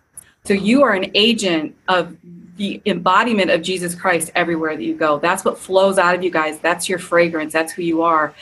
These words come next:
So you should be able to relate to any human being anywhere on the earth. When you take it right back down to the very simplicity, if they've never traveled, if they've never lived in a group sit-, setting, if they've never wanted to be an entrepreneurial,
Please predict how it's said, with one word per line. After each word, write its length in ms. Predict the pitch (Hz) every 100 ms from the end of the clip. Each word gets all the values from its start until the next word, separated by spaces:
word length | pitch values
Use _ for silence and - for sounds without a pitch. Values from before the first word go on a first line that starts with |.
| - -
So 140 | -
you 220 | 196 208 254
should 200 | 262 202
be 100 | 196
able 180 | 180 175
to 140 | 190
relate 300 | 185 180 175
to 180 | 185 -
any 180 | 190 226
human 300 | 190 175 165
being 240 | 160 156
anywhere 360 | 175 175 170 156
on 100 | 151
the 60 |
earth. 520 | 175 170 - - - - _ _ - -
When 100 | 185
you 100 | 180
take 280 | 214 208 208
it 60 |
right 220 | 220 226
back 260 | 220 202 202
down 180 | 196 190
to 60 |
the 100 | 175
very 360 | 165 180 185 196
simplicity, 720 | 196 202 202 202 190 160 151 - - -
if 140 | 180 185
they've 180 | 175
never 260 | 180 185 226
traveled, 540 | 226 214 202 185 160
if 100 | 165
they've 180 | 175 170
never 280 | 180 175 202
lived 220 | 196 190
in 80 | 196
a 60 | 185
group 220 | 185 190
sit-, 360 | - 175 165
setting, 440 | - 185 170 160 156
if 100 | 160
they've 140 | 170
never 220 | 165 170
wanted 220 | 190 190 190
to 60 |
be 100 | 190
an 60 | 185
entrepreneurial, 760 | 185 180 - 180 180 175 156